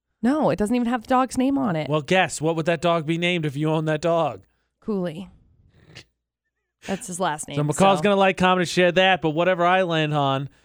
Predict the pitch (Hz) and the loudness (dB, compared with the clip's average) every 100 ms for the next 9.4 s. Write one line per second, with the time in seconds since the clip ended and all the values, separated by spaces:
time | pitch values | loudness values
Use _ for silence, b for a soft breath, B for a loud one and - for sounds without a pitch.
0 | _ _ - 139 147 156 143 143 147 143 | _ _ -8 0 2 2 2 0 0 0
1 | 143 143 143 156 170 165 190 - 208 208 | -2 -4 -2 0 -2 -2 -4 -2 -4 -4
2 | 233 - 247 247 247 262 294 294 311 311 | -8 -4 -4 -2 -2 0 0 -2 0 -2
3 | 359 247 160 120 101 98 _ _ _ _ | 0 -2 -2 -2 -4 -12 _ _ _ _
4 | _ _ _ - 254 185 _ _ _ _ | _ _ _ 2 2 2 _ _ _ _
5 | _ _ _ _ - 185 214 214 202 208 | _ _ _ _ 2 2 4 2 4 2
6 | 202 - 208 - 214 208 202 196 202 220 | 2 -2 -6 -2 -2 0 -2 0 0 0
7 | 220 214 226 185 208 185 - 196 196 190 | 0 -2 -4 -4 -6 -4 0 2 4 0
8 | 185 156 160 156 160 156 139 - 139 147 | -2 -4 -2 -2 -2 -4 -8 -6 -4 -4
9 | 131 135 131 131 | -4 -2 -2 -2